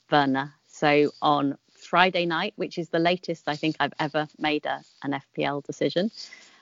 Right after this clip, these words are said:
I transferred out K D B and transferred in Son.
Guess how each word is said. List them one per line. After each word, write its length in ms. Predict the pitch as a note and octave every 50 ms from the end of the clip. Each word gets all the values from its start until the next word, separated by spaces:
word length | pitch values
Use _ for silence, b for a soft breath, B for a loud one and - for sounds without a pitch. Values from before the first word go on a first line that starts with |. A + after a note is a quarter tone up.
| B B -
I 400 | D3+ C#3+ C#3 C3+ C#3 C#3 C3+ C#3+ _ _
transferred 840 | - - D3+ D3 C#3+ - - - - C#3+ C3+ C3+ - - - - - _ _ _ -
out 260 | F3 F3 F3 - - -
K 160 | - D#3 D3
D 160 | C#3 D3 C#3+
B 260 | - D3 C#3 C3+ - - -
and 220 | C3+ C3 C3+ C3+
transferred 420 | - C3+ C3 - - - - -
in 220 | C#3+ - - D3 C#3+ _ _ _ -
Son. 300 | - - C#3+ C3 B2